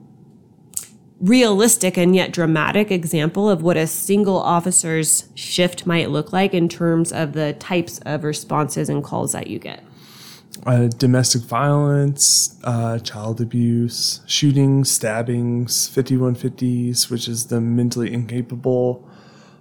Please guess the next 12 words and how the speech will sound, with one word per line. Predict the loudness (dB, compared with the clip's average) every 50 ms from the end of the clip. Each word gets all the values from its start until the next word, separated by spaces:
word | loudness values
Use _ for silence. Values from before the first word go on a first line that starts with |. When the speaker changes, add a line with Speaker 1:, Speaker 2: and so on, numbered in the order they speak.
| _ _ -2
Speaker 2:
suspicious | -2 0 2 2 2 2 2 2 4 2 2 2
circumstances | 2 2 2 2 2 0 0 -2 -2 -4 -2 0 0 0 0 0 0 0 0 -2 -4 -6 -8 -10 -12 -10
or | -6 -4 -2 0 0 0 0 -2 -4 -6 -8 -12 -8
where | -2 0 2 2 2
you | 2 4 4 4
don't | 2 2 2 2 2 2 0 -2
know | 0 0 2 2 4 2 2 2 0 0 -2 -6 -10 -6 -2
much | 0 0 0 0 -2
information, | -4 -4 -4 -6 -8 -6 -6 -4 -2 -2 0 0
just | 0 0 -2 -2
say | -4 -4
that | -4 -6 -6 -8 -8 -14